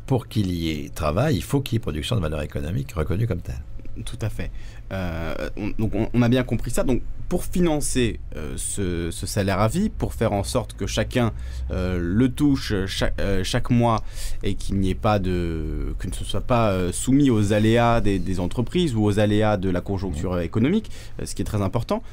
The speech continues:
Speaker 2: comment, euh, on fait ? Euh, on a parlé de cotisation, on a parlé de mutualisation. Donc finalement, euh, tous nos salaires seront, euh, mis ensemble avant d'être redistribués. C'est bien ça ?
Speaker 1: Ah mais tout à fait, tout à fait, effectivement. Euh,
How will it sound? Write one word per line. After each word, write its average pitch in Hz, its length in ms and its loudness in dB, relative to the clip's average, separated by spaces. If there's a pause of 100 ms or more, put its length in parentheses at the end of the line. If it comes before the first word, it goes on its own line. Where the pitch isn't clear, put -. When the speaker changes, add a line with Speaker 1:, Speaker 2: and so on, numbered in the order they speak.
(220)
Speaker 2:
comment, 170 460 2 (120)
euh, 110 360 2
on 117 140 2
fait ? 190 340 -2 (340)
Euh, 104 140 2
on 120 100 4
a 117 60 4
parlé 127 180 2
de - 80 -4
cotisation, 131 540 0
on 208 80 0
a 131 80 0
parlé 127 200 2
de 117 120 4
mutualisation. 120 800 2
Donc 135 280 0
finalement, 135 460 2 (320)
euh, 110 440 4 (360)
tous 233 140 4
nos 160 120 4
salaires 143 520 0
seront, 131 540 2
euh, 104 40 4
mis 147 320 4
ensemble 165 460 -2
avant 117 160 0
d'être 151 240 0
redistribués. 139 580 0
C'est 98 140 -4
bien 107 100 0
ça ? 175 160 -2 (320)
Speaker 1:
Ah - 60 -2
mais 76 140 -2 (360)
tout - 160 -2
à - 80 -2
fait, - 280 -4
tout - 180 -4
à 76 80 -4
fait, 120 280 -2
effectivement. 90 680 -2 (100)
Euh, 78 300 -2